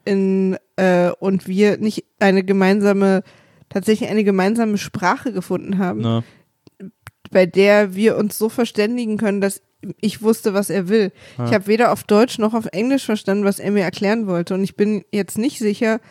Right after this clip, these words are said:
Speaker 1: ob ich eine Gleitsichtbrille eigentlich bräuchte, ob ich eine Lesebrille bräuchte, was er mir sagen wollte. Irgendwas mit Lesen und nah und fern wollte
Speaker 2: Ja.
Speaker 1: er mir sagen. Also ich bin extrem kurzsichtig für die Optiker-Nerds unter euch.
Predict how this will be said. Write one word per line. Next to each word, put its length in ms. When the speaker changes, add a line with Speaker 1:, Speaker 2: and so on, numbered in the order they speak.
Speaker 1:
ob 160
ich 100
eine 120
Gleitsichtbrille 720
eigentlich 380
bräuchte, 420
ob 200
ich 120
eine 120
Lesebrille 640
bräuchte, 540
was 180
er 80
mir 160
sagen 360
wollte. 220
Irgendwas 480
mit 180
Lesen 440
und 160
nah 240
und 120
fern 400
wollte 160
Speaker 2:
Ja. 60
Speaker 1:
er 60
mir 140
sagen. 300
Also 160
ich 100
bin 220
extrem 400
kurzsichtig 720
für 160
die 120
Optiker-Nerds 720
unter 300
euch. 260